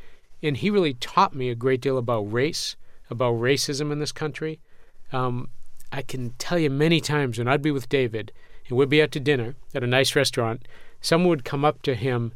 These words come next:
and say, "Hey, here's my keys. Can you get my B M W for me?" And he'd say, "Excuse me?" He'd say, "Yeah, yeah, you're the valet, right?"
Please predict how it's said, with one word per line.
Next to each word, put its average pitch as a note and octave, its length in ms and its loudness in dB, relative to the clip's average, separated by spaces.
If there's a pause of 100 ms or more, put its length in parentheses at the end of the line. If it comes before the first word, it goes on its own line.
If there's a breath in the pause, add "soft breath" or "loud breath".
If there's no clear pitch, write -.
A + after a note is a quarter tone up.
(100)
and B2+ 160 -2
say, B2 320 2 (280 soft breath)
"Hey, D#3+ 140 2
here's E3+ 160 6
my E3 140 6
keys. C#3+ 260 2
Can C3+ 140 0
you B2+ 40 0
get C#3+ 120 4
my C#3+ 120 2
B C#3 140 2
M C#3 120 2
W D#3+ 280 4
for A#2+ 220 -2
me?" - 180 -10 (560)
And C#3+ 80 -2
he'd D#3+ 140 2
say, D#3 140 2
"Excuse D#3+ 400 0
me?" A3+ 200 2 (420)
He'd D3 100 -4
say, F3 100 4
"Yeah, F#3+ 140 8
yeah, F#3 100 6
you're C3+ 160 4
the D#3 80 4
valet, D3 400 4
right?" A2+ 260 -2